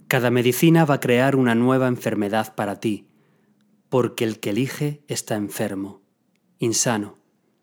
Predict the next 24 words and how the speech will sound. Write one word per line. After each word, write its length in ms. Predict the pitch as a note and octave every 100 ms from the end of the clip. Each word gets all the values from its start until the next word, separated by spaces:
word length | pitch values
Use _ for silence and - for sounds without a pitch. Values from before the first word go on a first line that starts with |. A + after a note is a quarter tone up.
| _ _
de 160 | B2+
modo 320 | B2 C3+ C3+ C3
que 80 |
el 80 | A#2+
resultado 680 | A2+ A2+ A#2 G#2 C3 B2+ C3
de 100 | B2+
su 140 | -
elección 460 | A2+ G#2+ - B2+ A#2+
será 260 | A2+ A2 G#2
la 100 | G2+
enfermedad. 600 | G2+ A2 G2 G2 G2+ F#2 - _ _ _ _ _ _ _ _ - -
Así 240 | - - C3+
que 100 | C3
no 140 | C3+
quiero 240 | - D#3+ D3
decir 400 | B2+ - B2+ B2
que 100 | A2
no 220 | A2+ A2
puedas 340 | B2 A#2+ A2
llegar 340 | A2 G#2+ A#2 A2+
por 160 | G#2+
medio 280 | G2 A2 A2
del 160 | G2+ G2+
yoga. 360 | A2+ G2+ G2+